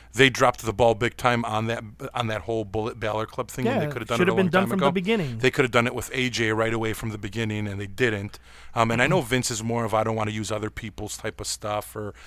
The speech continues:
Speaker 1: and I think Triple H is swaying him more into doing the whole Balor Club thing and, and all this, and signing all these other guys from outside,
Speaker 2: Right,
Speaker 1: but
Speaker 2: but it's too late. If they would have done it at the beginning with A J
Speaker 1: Yeah.
Speaker 2: and Finn Balor, the breakup then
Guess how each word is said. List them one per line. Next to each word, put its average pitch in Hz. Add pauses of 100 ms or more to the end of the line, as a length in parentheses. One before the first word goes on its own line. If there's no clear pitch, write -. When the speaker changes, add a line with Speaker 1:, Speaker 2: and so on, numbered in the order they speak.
(200)
Speaker 1:
and 113
I 113
think 156
Triple 110
H 107
is 104
swaying 104
him 110
more 104
into 101
doing 101 (280)
the 107
whole 110
Balor 101
Club 101
thing 104
and, 98 (300)
and 107
all 104
this, 107
and 104
signing 107
all 110
these 104
other 107
guys 104
from 110
outside, 104
Speaker 2:
Right, 196
Speaker 1:
but -
Speaker 2:
but 156
it's -
too 180
late. 196 (180)
If 156
they 190
would 233
have 202
done 196
it 196
at 185
the 170
beginning 165
with 156
A 170
J 170
Speaker 1:
Yeah. -
Speaker 2:
and 156
Finn 180
Balor, 160 (220)
the 147
breakup 156
then 151